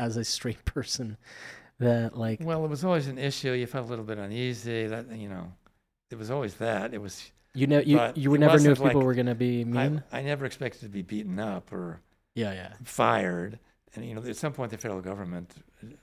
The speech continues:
Speaker 2: changed the rules so that they couldn't fire you based on
Speaker 1: Uh-huh.
Speaker 2: orientation. So,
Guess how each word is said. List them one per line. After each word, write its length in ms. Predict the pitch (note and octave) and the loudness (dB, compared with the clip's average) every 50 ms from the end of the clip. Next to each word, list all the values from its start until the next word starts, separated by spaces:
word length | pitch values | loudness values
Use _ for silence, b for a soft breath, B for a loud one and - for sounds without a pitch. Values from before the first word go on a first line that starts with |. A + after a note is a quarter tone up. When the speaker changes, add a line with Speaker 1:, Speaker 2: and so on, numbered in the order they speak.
| _ _ _ _ _ - | _ _ _ _ _ -14
Speaker 2:
changed 300 | - A#2+ G2+ F2+ F2 F2 | -10 -8 -8 -8 -10 -12
the 80 | F2 | -12
rules 440 | E2 F2+ A2 G2+ F2 D#2+ D#2+ E2+ - | -10 -8 -6 -6 -6 -8 -8 -10 -12
so 280 | - - - F#3 E3+ E3 | -14 -12 -10 -8 -8 -8
that 240 | E3 F3 E3+ E3+ - - _ _ _ _ _ _ _ _ _ | -8 -10 -10 -10 -12 -16 _ _ _ _ _ _ _ _ _
they 80 | F#3+ - | -14 -8
couldn't 240 | - C#3 C3+ G#2 - | -8 -8 -8 -8 -10
fire 200 | G2 G2 G2 G#2 - | -14 -16 -16 -16 -18
you 140 | - - - _ _ _ _ - | -18 -20 -20 _ _ _ _ -10
based 180 | A#2 F#2+ G#2 | -8 -4 -4
on 160 | A#2 G#2+ G#2 G2+ | -2 -2 -2 -2
Speaker 1:
Uh-huh. 80 | F#2+ F2 | -4 -6
Speaker 2:
orientation. 680 | E2 E2 E2 F2 - - F2 - - - - F#3 - - | -8 -10 -12 -14 -14 -16 -16 -16 -16 -18 -18 -20 -20 -20
So, 60 | - | -20